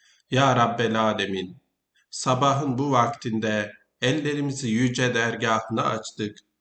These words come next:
Dualarımızı, ibadetlerimizi dergah izzetinde kabul eyle. Ya Rabbel Alemin, dua edin, icabet edeyim buyurdun. Biz de ellerimizi açtık,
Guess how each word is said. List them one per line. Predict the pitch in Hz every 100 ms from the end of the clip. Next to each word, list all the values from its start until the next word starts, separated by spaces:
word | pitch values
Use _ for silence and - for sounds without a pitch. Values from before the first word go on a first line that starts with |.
| _ _ -
Dualarımızı, | 135 156 151 151 151 151 147 131 143 139 117 -
ibadetlerimizi | - 110 117 117 117 110 - 110 110 110 107 107 98 -
dergah | 107 107 117 110 120
izzetinde | 104 - 107 - 104 104 98 95
kabul | - 107 113 135
eyle. | 101 90 92 90 92 - _ _ _ _ _ -
Ya | 135 127
Rabbel | 117 107 - 107 107
Alemin, | 104 98 98 95 92 - _ _ _ -
dua | 139 165 160 143
edin, | 139 151 143 -
icabet | 117 110 120 110 135 143
edeyim | 123 120 117 113 104
buyurdun. | 107 101 - 101 95 98 _ _ _ _
Biz | 151 151 131
de | 135 123 - - -
ellerimizi | 127 135 135 131 127 - 143
açtık, | 131 123 - 127 120